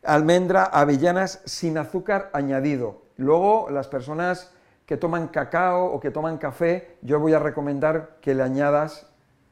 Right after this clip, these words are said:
achicoria, o, eh, que es pa-, que tiene un sabor parecido al café, o la harina de algarroba, que podríamos decir que es parecida al cacao, pero es más sano, no,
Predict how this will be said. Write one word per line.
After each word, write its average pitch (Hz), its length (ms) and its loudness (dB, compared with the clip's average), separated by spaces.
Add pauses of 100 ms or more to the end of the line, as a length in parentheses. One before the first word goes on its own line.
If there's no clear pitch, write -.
(300)
achicoria, 160 800 0 (1000)
o, 160 500 0 (120)
eh, 113 240 -8
que 135 100 -4
es 131 60 -8
pa-, 131 300 -2
que 117 180 -8 (220)
tiene 131 200 0
un 123 40 -2
sabor 135 300 2
parecido 113 320 -2
al 135 80 0
café, 156 420 -4 (460)
o 180 520 4
la 135 220 2
harina 147 380 0
de 151 80 2
algarroba, 170 800 0 (100)
que 139 160 -4
podríamos 139 380 -4
decir 131 200 -6
que 139 120 -2
es 135 120 -8
parecida 131 800 -2
al 117 160 -4
cacao, 107 400 -6
pero 117 200 -2
es 113 80 -2
más 120 160 -4
sano, 147 340 0
no, 135 200 -6